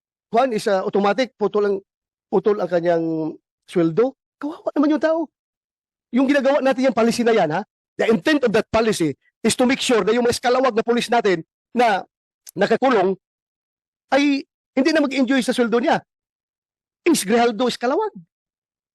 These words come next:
Kaya for, for purposes of, uh, uh, for purposes of, uh, discussion,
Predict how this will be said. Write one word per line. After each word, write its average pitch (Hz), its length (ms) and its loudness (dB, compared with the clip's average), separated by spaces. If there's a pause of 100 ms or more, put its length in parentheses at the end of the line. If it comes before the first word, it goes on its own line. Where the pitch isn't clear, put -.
(760)
Kaya 302 320 2
for, 311 160 -2
for 285 160 0
purposes 269 320 2
of, 247 160 -2
uh, 233 320 2 (480)
uh, 220 360 2 (280)
for 214 80 2
purposes 220 400 0
of, 196 160 0
uh, 185 320 2
discussion, 180 480 -4